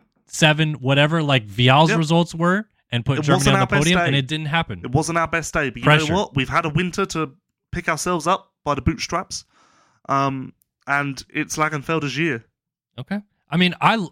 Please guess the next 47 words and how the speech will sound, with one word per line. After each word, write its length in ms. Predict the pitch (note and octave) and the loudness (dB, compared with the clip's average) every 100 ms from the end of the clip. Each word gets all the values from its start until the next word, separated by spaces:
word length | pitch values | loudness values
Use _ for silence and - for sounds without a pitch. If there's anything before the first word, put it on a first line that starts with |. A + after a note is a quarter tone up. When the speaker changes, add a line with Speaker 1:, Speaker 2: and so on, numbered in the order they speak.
| - | 0
Speaker 1:
I 140 | E3+ | 0
like 340 | F3 B2+ D#3+ E3+ | 2 2 2 0
him 100 | C3+ | -4
a 40 | |
lot. 340 | G2 G#2+ D3 - | 0 4 2 2
I 100 | A2+ | -4
think 220 | - A#2+ | -4 -6
he's 240 | A#2+ G2 | -6 -6
really 320 | G2+ A2+ C#3 C3 | -2 2 4 2
talented, 560 | C3 A#2+ B2+ D3 C#3+ | 0 -2 -2 -2 -4
and 160 | - C3+ | -2 0
I 60 | |
Speaker 2:
Nice 100 | C#3 | 2
Speaker 1:
think, 140 | B2 A2+ | 0 -4
Speaker 2:
guy. 260 | G#2+ G2 G2 _ _ - | -4 -6 -10 _ _ -2
Speaker 1:
yeah, 180 | F3 | 0
ve-, 220 | G2+ A#2 C3 | 0 0 0
very 260 | A#2 C#3 | 2 2
nice 260 | D3+ B2+ B2 | 2 -2 -4
guy, 200 | G#2+ A2 | -4 -6
very 220 | A2 A2+ | -4 -6
personable, 540 | - G2+ - G#2+ A2 A#2+ | -6 -10 -10 -10 -4 0
and 80 | |
Speaker 2:
Really 240 | D#3 D#3+ D3 | 0 2 0
sick 260 | - C#3 - | -2 -4 -4
style. 520 | - B2 G#2+ G#2+ - _ _ _ | -6 -4 -4 -6 -12 _ _ _
Speaker 1:
Yeah, 280 | - F3 F#3 - - _ _ - | 0 2 2 -4 -20 _ _ -4
like, 200 | C3 C3+ - | 0 0 0
all 220 | C3 D#3+ | 2 4
the, 220 | F3 E3+ - | 6 2 2
all 180 | C#3 F3 | 0 0
the 60 | |
boxes 440 | D#3 D3+ D#3+ D3+ C#3 | 2 0 0 -4 -6
are 80 | |
ticked. 260 | B2 E3 - | -4 -4 -4
Like, 160 | F#2+ - | -4 -4
he 220 | A#2+ B2 | -2 0
is, 320 | A2+ G#2 - _ - | 0 -4 -14 _ -10
in, 140 | A2+ A2+ | -10 -6
in 140 | A#2 A2+ | -6 -2
my 160 | A#2 | 0
opinion, 440 | B2 - B2 A#2 A2+ | 0 -2 -6 -6 -4
like, 220 | G2+ - | -4 -4
the 260 | G#2+ G2+ F#2+ | -6 -4 -6
future 640 | - G#2+ - A#2+ A2+ G2+ | -4 -4 -4 -6 -6 -8
of, 360 | G#2 G#2 G2 G2 | -6 -6 -6 -8
uh, 200 | G2+ G2+ | -6 -6